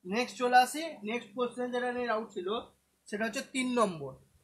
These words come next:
সেটা হচ্ছে তিন নম্বর। তিন নম্বর question কি বলেছে, লিখে ফেলি।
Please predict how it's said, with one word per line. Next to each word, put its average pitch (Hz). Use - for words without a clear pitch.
সেটা 196
হচ্ছে 226
তিন 226
নম্বর। 170
তিন 214
নম্বর 233
question 240
কি 240
বলেছে, 233
লিখে 214
ফেলি। 233